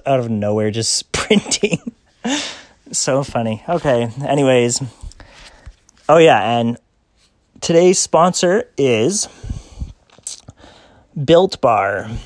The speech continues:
Do you, are you an athlete at B Y U and you don't wanna pay your tuition? Then eat Built Bar. And if you go and buy them, that's help paying for a B Y U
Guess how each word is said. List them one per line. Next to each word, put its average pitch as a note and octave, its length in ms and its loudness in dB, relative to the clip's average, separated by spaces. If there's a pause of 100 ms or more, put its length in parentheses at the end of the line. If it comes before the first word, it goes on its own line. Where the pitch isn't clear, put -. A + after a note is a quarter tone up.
(680)
Do B2 160 -4
you, G#3+ 460 4
are C#3+ 80 4
you G3+ 160 4
an F3 80 4
athlete C#3 440 0
at A2 80 0
B A#2+ 120 2
Y B2+ 120 6
U B2 360 2
and A2 220 0
you G#2+ 300 -2
don't A2+ 160 0
wanna A#2+ 160 0
pay B2 160 -2
your B2 120 -2
tuition? F3 480 -4
Then G2+ 360 -2 (880)
eat C3 220 -2
Built C3 280 2
Bar. F#2+ 460 -2
And A#2 120 -2
if - 180 -10 (120)
you A#2+ 160 -4
go C3 160 4
and C3+ 100 2
buy E3 220 6
them, C3 340 0 (680)
that's - 180 -4
help C#3 200 4
paying E3+ 360 0
for A2 440 0
a A#2+ 60 -6
B A#2+ 140 -2
Y C3+ 100 4
U B2 220 0